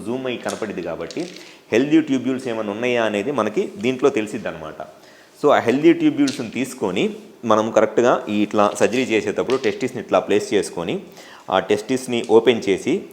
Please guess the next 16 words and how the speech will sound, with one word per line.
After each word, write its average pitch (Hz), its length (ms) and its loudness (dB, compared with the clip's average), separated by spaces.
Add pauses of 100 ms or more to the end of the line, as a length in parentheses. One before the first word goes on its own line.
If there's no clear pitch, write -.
(120)
ఆ 92 80 2
టెస్టిస్‌ని 110 440 -2
ఓపెన్ 113 340 2
చేసిన 104 240 -2
తర్వాత 87 560 0 (400)
దాని 104 300 -2
లోపల 127 220 -2
హెల్దీ 127 360 -2
ట్యూబ్యూల్స్ 127 460 -4
ఏమైనా 101 340 -6
ఉన్నాయా 98 380 -4
అని 90 240 -8
చూసుకొని 104 480 -10 (440)
ఆ 90 60 0
హెల్దీ 127 360 -2
ట్యూబ్యూల్స్ని 113 760 -6